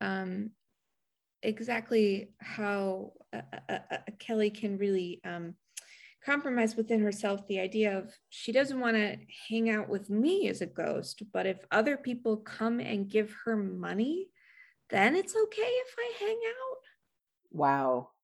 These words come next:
Speaker 2: Wow. That was not the impression that I meant to give. I mean, maybe Florence doesn't understand the world that we live in these days. She died a long, long time ago, and Florence,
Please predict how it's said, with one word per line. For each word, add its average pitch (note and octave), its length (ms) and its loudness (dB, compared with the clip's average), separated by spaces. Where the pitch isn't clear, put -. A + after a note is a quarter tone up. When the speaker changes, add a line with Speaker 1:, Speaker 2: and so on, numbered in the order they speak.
Speaker 2:
Wow. C#3 540 0
That E3+ 240 10
was D3+ 120 2
not F#3 220 6
the A3 80 4
impression G3 320 4
that E3+ 100 4
I D#3+ 80 6
meant D#3+ 260 0
to E3+ 60 -2
give. E3 320 6
I E3+ 100 2
mean, D#3 200 6
maybe G3+ 320 6
Florence A3 640 4
doesn't G#3+ 240 8
understand F#3+ 500 6
the F3 80 8
world E3 300 8
that F3+ 100 6
we F#3 120 8
live F#3 220 8
in G#3 140 2
these A3 280 0
days. A#3+ 520 4
She - 200 0
died F3 240 10
a D3 80 6
long, F#3 560 8
long F#3+ 220 4
time F#3 260 -2
ago, D#3+ 220 6
and D3+ 180 2
Florence, F3 560 2